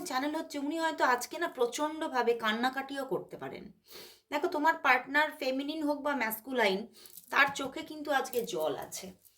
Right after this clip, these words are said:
তার চোখে তুমি যখন এই মুহূর্তে দেখছো, সেই মানুষটা কিন্তু তোমার জন্য কষ্ট পাচ্ছে,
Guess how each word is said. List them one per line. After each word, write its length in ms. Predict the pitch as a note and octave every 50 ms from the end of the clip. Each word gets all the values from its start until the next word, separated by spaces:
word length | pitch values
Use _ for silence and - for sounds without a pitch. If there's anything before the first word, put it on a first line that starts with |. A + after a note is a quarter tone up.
| - - - - _ _ _ _
তার 220 | C4 C4+ D4 D#4+ D#4 -
চোখে 400 | - D4 C#4 C#4+ - - E4 D#4+
তুমি 300 | D#4+ D4+ C#4+ C#4+ D4+ C#4+
যখন 440 | - B3+ A#3+ A#3 A#3 - D#4 D#4
এই 160 | D4 C#4+ C#4+ C#4
মুহূর্তে 580 | C4 B3 B3 B3 B3 D4 D4+ D4 - D4+ D4
দেখছো, 520 | A3+ G3+ A3+ A#3+ A#3+ - - - - C#4 B3 G3 F#3 - - - - - - - - _ _ _ _ _ _
সেই 220 | - - C4 C4 C4
মানুষটা 520 | A#3+ A3+ A3 A3+ C4+ D4+ D4+ - - D#4+
কিন্তু 280 | D4+ D#4 D4 C#4+ C#4+ D4 - - -
তোমার 380 | B3 A#3+ A#3+ C4+ C#4+ D4 C#4
জন্য 320 | C#4 C#4 C#4 C#4 C4+ C4+ -
কষ্ট 300 | - F#3+ F#3 - - -
পাচ্ছে, 480 | G#3 F3 D#3 - - - - - C#3+ -